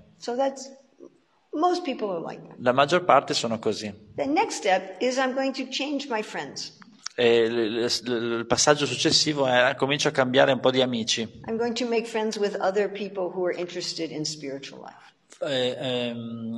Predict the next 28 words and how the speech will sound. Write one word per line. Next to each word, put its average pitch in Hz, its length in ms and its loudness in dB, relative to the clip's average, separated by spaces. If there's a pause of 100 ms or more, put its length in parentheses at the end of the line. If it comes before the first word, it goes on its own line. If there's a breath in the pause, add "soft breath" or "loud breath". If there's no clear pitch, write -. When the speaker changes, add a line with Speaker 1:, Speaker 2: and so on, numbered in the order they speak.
(100)
Speaker 2:
mi, 127 160 -4
eh, 123 480 -6
fa-, 143 280 -2
mi 131 80 -6
faccio 143 360 0
amici 147 760 0
delle 123 220 2
persone 143 520 0
che 175 80 -8
sono 147 220 -4
interessate 131 720 4
nella 110 180 2
vita 107 240 -2
spirituale. - 480 -4
Speaker 1:
Then 247 160 -2
some 277 180 -2
of 285 80 -4
my 233 140 0
materialistic 196 760 -2
friends 180 260 -4
will 165 160 -6
not 170 200 -4
be 175 160 -6
happy. 170 720 -8 (100)
<laughs> - 20 -20
Speaker 2:
E 120 460 6
i 120 60 0
miei, 127 360 2